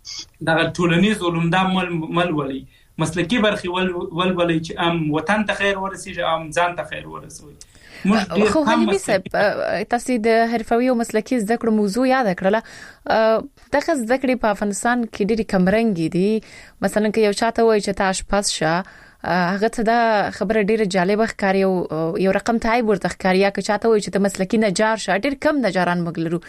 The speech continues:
Speaker 2: دوی دغه حرفوي زده کړې ته په کمه سترګه ګوري. ا، څنګه بیا ځوانان په دې برخه کې تشویقولی شو؟
Speaker 1: و، یو مشکل هلته دا ده چې موږ د دغه شي نتیجه نه ده لیدلې متاسفانه. اوس، ا، موږ ډېر کم د برق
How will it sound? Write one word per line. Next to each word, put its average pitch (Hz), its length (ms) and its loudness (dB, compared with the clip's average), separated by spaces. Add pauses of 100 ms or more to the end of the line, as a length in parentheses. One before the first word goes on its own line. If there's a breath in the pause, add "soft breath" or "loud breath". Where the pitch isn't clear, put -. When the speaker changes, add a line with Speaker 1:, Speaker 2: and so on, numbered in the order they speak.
(280 loud breath)
Speaker 2:
دوی 254 480 4
دغه 202 340 0
حرفوي 208 440 0
زده 190 220 0
کړې 196 220 0
ته 165 220 0 (360 loud breath)
په 208 80 -4
کمه 320 240 2
سترګه 170 380 -2
ګوري. 160 380 -2 (580 soft breath)
ا، 214 320 4 (280)
څنګه 349 280 2
بیا 220 180 2
ځوانان 220 360 0
په 247 80 -2
دې 247 140 0
برخه 311 220 -2
کې 180 60 -10
تشویقولی 165 640 -2
شو؟ - 180 -10 (800)
Speaker 1:
و، 262 220 2
یو 302 300 4
مشکل 277 400 -2
هلته 262 240 -2
دا 254 180 0
ده 262 140 -2
چې - 100 -8
موږ 226 240 2
د 202 120 -4
دغه 190 180 0
شي - 180 0
نتیجه 214 480 0
نه 214 120 2
ده 139 120 -4
لیدلې 143 380 -10
متاسفانه. - 720 -14 (540 soft breath)
اوس، 214 300 0
ا، 220 120 2 (460)
موږ 214 140 -4
ډېر 254 200 2
کم 277 240 0
د 208 80 0
برق 202 340 -2